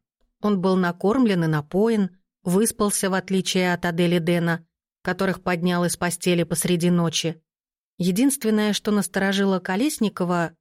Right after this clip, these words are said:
немного жидковатый стул сына. Но он надеялся, что тот просрётся, проорётся и снова превратится в нормального ребёнка.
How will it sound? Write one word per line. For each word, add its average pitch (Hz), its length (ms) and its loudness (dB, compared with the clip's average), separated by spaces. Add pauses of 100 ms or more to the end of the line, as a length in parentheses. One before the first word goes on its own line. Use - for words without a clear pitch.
(160)
немного 233 400 2
жидковатый 220 640 -2
стул 214 320 0
сына. 151 540 -2 (480)
Но 214 180 2
он 277 140 4
надеялся, 220 580 0
что - 180 -4
тот 180 220 -4
просрётся, 233 680 -2
проорётся 208 880 0 (100)
и 190 60 -4
снова 269 300 0
превратится 180 680 -2
в 175 40 -2
нормального 170 540 0
ребёнка. 175 680 -2